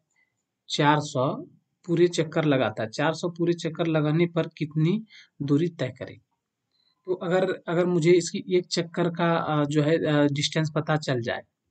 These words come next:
तो क्या चार सौ चक्कर का पता चल जाएगा? बिल्कुल चल जाएगा, क्योंकि भाई मैं उससे फिर इससे मल्टीप्लाई कर दूंगा, तो पता चल जाएगा। जब एक की पता चल जाएगा, तो चार सौ का भी पता चल जाएगा। तो सबसे पहले निकाल लेते हैं कि एक चक्कर जो है,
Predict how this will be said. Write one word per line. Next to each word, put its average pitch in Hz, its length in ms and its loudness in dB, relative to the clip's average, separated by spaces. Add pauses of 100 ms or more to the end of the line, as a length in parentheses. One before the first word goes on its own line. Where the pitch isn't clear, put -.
(340)
तो 165 100 -4
क्या 165 140 2
चार 165 220 0
सौ - 160 -6
चक्कर 170 280 -2
का 170 120 -2
पता 160 180 0
चल 185 200 -2
जाएगा? 135 400 -4 (200)
बिल्कुल 120 300 -4
चल 151 180 -2
जाएगा, 151 240 0
क्योंकि 151 440 -4
भाई 147 160 2
मैं 147 160 2
उससे 143 260 -2
फिर 147 240 -6
इससे 143 260 -2
मल्टीप्लाई 143 500 2
कर 143 140 -8
दूंगा, 143 240 -2
तो - 160 -12
पता 135 120 -4
चल 147 180 -4
जाएगा। 143 220 -2 (460)
जब 143 80 -4
एक 151 180 0
की 175 100 2
पता 165 240 0
चल 160 200 0
जाएगा, 160 260 4
तो 139 160 -6
चार 131 180 -6
सौ 143 180 -6
का 147 140 -2
भी 151 140 -2
पता 156 240 -4
चल 147 200 -4
जाएगा। 139 220 -4
तो - 440 -18
सबसे 175 220 -2
पहले 190 180 0
निकाल 180 320 2
लेते 180 180 -2
हैं 185 160 -4
कि 175 140 2
एक 180 160 2
चक्कर 170 380 0
जो 147 160 2
है, 123 260 -4